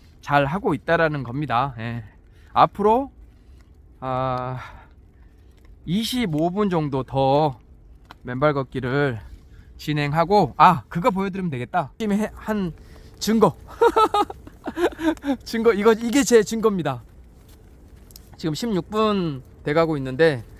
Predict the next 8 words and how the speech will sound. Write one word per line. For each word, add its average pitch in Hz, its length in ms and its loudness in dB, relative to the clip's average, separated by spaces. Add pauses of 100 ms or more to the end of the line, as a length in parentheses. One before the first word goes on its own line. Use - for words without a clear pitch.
(520)
제가 190 380 6
십육 226 400 -4
분 226 140 -6
동안 190 440 2 (840)
그 156 460 0 (880)
노고산 190 580 6
둘레길, 160 840 0
눈밭 180 440 4